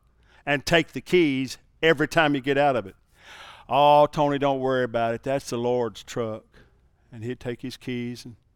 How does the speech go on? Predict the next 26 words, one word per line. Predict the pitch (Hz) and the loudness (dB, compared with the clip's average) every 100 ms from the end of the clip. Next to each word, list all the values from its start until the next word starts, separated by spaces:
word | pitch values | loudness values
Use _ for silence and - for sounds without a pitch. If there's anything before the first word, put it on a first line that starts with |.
| _ _ _ - | _ _ _ -8
thank | 120 117 - | -6 -6 -8
you | 110 | -14
and | 107 | -10
go | 110 | -10
to | |
bed. | 98 98 - _ _ _ _ _ _ _ _ _ - | -10 -14 -16 _ _ _ _ _ _ _ _ _ -8
Next | 117 127 | -6 -4
night, | 131 127 | -2 -4
same | - 135 | -4 -6
thing. | 123 135 104 _ - _ _ _ _ - | -4 -4 -6 _ -20 _ _ _ _ -14
"Jim, | 113 196 220 180 | 2 6 6 6
I'm | 156 151 | 4 4
telling | 214 233 185 | 4 4 4
you, | 156 | 2
you | 151 156 | 4 2
need | 156 151 | 2 0
to | 151 | 0
start | 170 165 | 4 6
locking | 170 208 170 | 6 4 4
that | 160 156 | 2 2
truck | - 214 175 - | 4 6 6 2
and | 127 | -6
take | - 156 - | -2 -2 -2
your | 170 | -6
keys | - 226 202 147 | -2 -2 -2 2
out." | 143 135 139 | 4 2 0